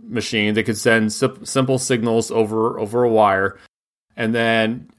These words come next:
U S man named Samuel, Samuel Morse heard of this invention, or may have even seen a, a, a prototype of it or whatever, and then made his own version with a couple other guys.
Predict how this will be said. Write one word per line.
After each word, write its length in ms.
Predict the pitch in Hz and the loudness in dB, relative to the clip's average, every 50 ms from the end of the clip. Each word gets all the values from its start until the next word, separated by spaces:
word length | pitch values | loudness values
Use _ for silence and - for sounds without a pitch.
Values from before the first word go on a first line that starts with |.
| _ | _
U 300 | - 247 107 104 104 113 | -18 -12 -6 -2 2 2
S 180 | 143 151 120 - | 2 2 2 0
man 280 | 131 120 113 117 113 113 | 0 0 2 2 2 2
named 220 | 110 110 107 104 | 0 0 -2 -2
Samuel, 600 | - - - 123 117 120 113 110 104 104 113 123 | -6 -6 -4 -2 -2 0 0 -2 -2 -2 -4 -8
Samuel 400 | - - - 120 110 107 104 104 | -10 -6 -4 -2 -2 -2 -2 -4
Morse 580 | 101 120 160 190 147 123 135 131 - - - - _ _ _ _ _ _ _ _ | -4 -2 2 4 4 4 4 2 0 -6 -8 -10 _ _ _ _ _ _ _ _
heard 260 | _ - 139 147 151 | _ 2 2 2 2
of 40 | 147 | 2
this 200 | 139 143 135 - | 0 0 0 0
invention, 760 | 135 123 117 120 120 120 120 - 135 123 120 117 117 120 - | -4 -4 -2 -2 -2 -2 -4 -2 0 0 0 0 0 -2 -4
or 80 | - | -4
may 200 | 117 123 131 120 | -6 -2 0 0
have 100 | 120 117 | 0 0
even 140 | 120 117 113 | 0 -2 -4
seen 220 | 110 - 127 117 110 | -4 -4 -4 -2 -2
a, 140 | 110 - | -2 -4
a, 120 | - - 117 | -2 -2 -2
a 200 | 117 113 - 123 | -2 -2 -4 -8
prototype 540 | - - 127 117 117 113 - 123 117 113 110 | -4 0 0 0 0 2 2 0 0 0 0
of 160 | 117 110 107 | 0 -2 -2
it 80 | 107 107 | 0 -2
or 60 | 113 | 0
whatever, 420 | 110 113 113 110 107 110 107 - - - - - | 0 0 0 0 0 -2 -2 -4 -8 -20 -18 -10
and 160 | - 117 113 | -6 -4 -2
then 140 | 117 110 110 | 0 0 2
made 160 | 123 131 127 | 2 2 2
his 240 | 120 123 113 107 - - - | 2 0 -4 -4 -6 -12 -6
own 320 | - 147 156 165 165 151 | -2 0 2 2 2 2
version 360 | 131 127 127 123 120 110 117 113 | 2 2 2 2 2 0 -2 -2
with 120 | 113 110 | -2 -2
a 60 | 110 | -2
couple 240 | - 139 127 117 123 | -2 -2 -2 0 0
other 180 | 117 123 120 110 | 0 2 2 2
guys. 500 | 113 107 101 101 104 104 107 104 - | 2 2 2 2 2 0 0 -2 -6